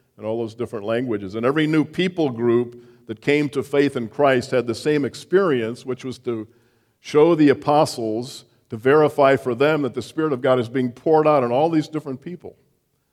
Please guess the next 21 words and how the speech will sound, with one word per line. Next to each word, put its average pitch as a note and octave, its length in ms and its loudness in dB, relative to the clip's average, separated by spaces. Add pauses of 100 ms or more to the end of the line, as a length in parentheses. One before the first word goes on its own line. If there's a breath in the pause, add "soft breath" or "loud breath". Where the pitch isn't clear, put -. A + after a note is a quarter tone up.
(440)
So B2 140 -12
here C3 180 4
the B2+ 120 -2
same C3+ 320 -2
thing B2 220 -2
happens A2 800 -2 (500)
to B2+ 80 -8
these A#2+ 260 -6
men, C3+ 200 0
and A#2 100 0
they A2+ 100 0
come C3+ 300 0
into C3 300 0
a A2 80 2
fuller D3 420 4
understanding C#3 800 -2
or A#2 80 -2
maybe D3+ 300 2
even C#3 260 -2
become C3+ 340 -2
Christians A#2+ 800 -6